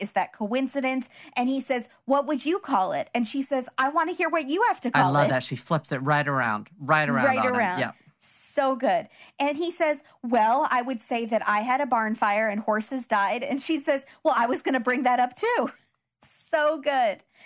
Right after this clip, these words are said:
Speaker 1: She's just, like, hammering him.
Speaker 2: Because he's
Speaker 1: So
Speaker 2: like, "I've had so many tragedies. I've had so many. You have no idea what my life is like." Like, he goes
Speaker 1: Uh-huh.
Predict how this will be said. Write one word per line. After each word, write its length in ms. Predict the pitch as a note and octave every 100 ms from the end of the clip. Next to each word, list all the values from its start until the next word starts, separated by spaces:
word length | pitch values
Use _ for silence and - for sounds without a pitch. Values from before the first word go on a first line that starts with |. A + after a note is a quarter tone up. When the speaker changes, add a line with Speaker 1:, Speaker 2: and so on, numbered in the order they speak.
| _
Speaker 1:
She's 260 | - C4+
just, 180 | C4 B3+
like, 180 | C4+ B3
hammering 600 | - B3+ A#3+ A#3+ A3+ G3+
him. 180 | C#3+ A2
Speaker 2:
Because 240 | - G#3+ A#3
he's 180 | C4 C#4
Speaker 1:
So 60 |
Speaker 2:
like, 140 | B3 A#3
"I've 140 | G#3
had 200 | G3+ G#3
so 180 | - A3+
many 280 | A3 A3 C4
tragedies. 580 | - D3+ C3+ - B2+ B2+
I've 80 | D#3
had 160 | E3
so 180 | - G#3
many. 220 | A3 F#3
You 300 | D#3+ D#3 G3
have 160 | A3+ D3+
no 160 | F#3+
idea 240 | G#3+ G3+ G#3
what 160 | D#3+
my 140 | D3 D3
life 280 | C#3 C3+ C3+
is 140 | A2+
like." 220 | B2+ A#2+
Like, 100 | B2
he 60 | A#2+
goes 320 | A3 G3+
Speaker 1:
Uh-huh. 20 | G3+